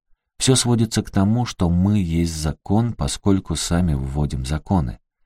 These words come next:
Мы находимся в положении равновесия между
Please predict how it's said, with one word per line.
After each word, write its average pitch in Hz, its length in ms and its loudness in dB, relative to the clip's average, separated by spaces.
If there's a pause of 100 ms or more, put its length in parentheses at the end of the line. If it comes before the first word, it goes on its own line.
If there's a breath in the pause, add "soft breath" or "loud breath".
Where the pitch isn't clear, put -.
(220)
Мы 107 120 4
находимся 113 520 2
в - 100 -12
положении 92 560 2
равновесия 85 720 0
между 76 400 -2